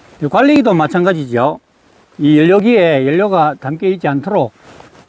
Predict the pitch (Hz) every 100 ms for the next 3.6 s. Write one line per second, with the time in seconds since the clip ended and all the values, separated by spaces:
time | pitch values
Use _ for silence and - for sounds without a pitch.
0 | _ 135 143 - 233 175 202 240 220 139
1 | 131 139 127 123 117 113 107 - _ _
2 | _ _ - - - 208 202 165 190 277
3 | 294 240 196 202 143